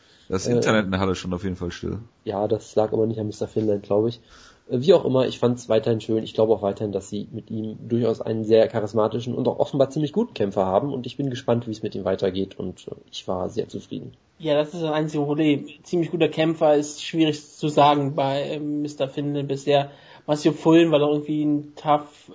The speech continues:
Speaker 3: äh, Latin America, ähm, Alumni oder sowas in der Art.
Speaker 2: Ja, es, es war ein Aufbaukampf und genau das, er hat ihn halt so behandelt wie ein Aufbaukampf. Das
Speaker 3: Richtig.
Speaker 2: heißt, besser kannte es nicht machen. Das ist halt die eine Sache, die du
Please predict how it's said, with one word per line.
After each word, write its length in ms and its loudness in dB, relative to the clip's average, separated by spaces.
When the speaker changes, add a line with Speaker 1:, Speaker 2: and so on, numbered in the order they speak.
Speaker 3:
äh, 100 0
Latin 340 -2
America, 800 2
ähm, 240 -2
Alumni 640 2
oder 120 0
sowas 220 0
in 80 -4
der 80 0
Art. 120 2
Speaker 2:
Ja, 120 6
es, 200 -10
es 180 -8
war 80 4
ein 120 2
Aufbaukampf 720 2
und 340 -6
genau 240 4
das, 260 2
er 340 0
hat 140 0
ihn 160 0
halt 160 4
so 140 2
behandelt 420 0
wie 60 -2
ein 60 0
Aufbaukampf. 680 2
Das 120 0
Speaker 3:
Richtig. 380 6
Speaker 2:
heißt, 140 0
besser 120 -4
kannte 300 -2
es 140 -4
nicht 100 0
machen. 240 0
Das 140 0
ist 100 -6
halt 140 2
die 80 2
eine 160 2
Sache, 180 0
die 140 -2
du 80 6